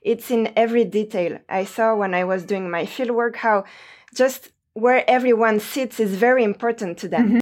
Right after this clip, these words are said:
Speaker 1: Just the sitting and the position of everyone, uh, in the hierarchy is very important. Um, so the subtlety of it, and you really have to focus and to know about elites to,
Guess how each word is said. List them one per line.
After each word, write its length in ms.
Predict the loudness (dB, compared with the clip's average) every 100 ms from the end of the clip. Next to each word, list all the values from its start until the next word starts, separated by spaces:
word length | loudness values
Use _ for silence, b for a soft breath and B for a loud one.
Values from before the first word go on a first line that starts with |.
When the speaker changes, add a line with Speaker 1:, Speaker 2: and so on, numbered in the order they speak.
| 0
Speaker 1:
Just 240 | -4 0
the 100 | 0
sitting 640 | -2 -6 -8 -6 -8 -4
and 180 | -4 -2
the 80 | -4
position 600 | -2 -2 0 -2 -4 -6
of 240 | -6 -8 -2
everyone, 600 | 0 2 0 -2 -4 -8 B B B _
uh, 240 | 0 0 2
in 140 | 0
the 120 | 0 -2
hierarchy 540 | 0 0 0 -4 -8
is 120 | -8
very 300 | -2 -2 -2
important. 680 | -6 -10 -12 -10 -14 -14 _ b b b b -8
Um, 400 | -4 -2 -4 -6
so 200 | -2 0
the 120 | 0
subtlety 540 | 0 0 0 -2 0
of 160 | 0 -2
it, 320 | -6 -6 -14
and 320 | -8 -6 -2
you 120 | -2 2
really 280 | 2 2
have 300 | -2 -2 -6
to 100 | -8
focus 640 | -12 -4 -4 -2 -8 -10 -12
and 260 | -8 -6 -8
to 120 | -8
know 400 | -2 2 2 2
about 300 | 2 0 0
elites 440 | -2 -2 -4 -4 -12
to, 300 | -8 -8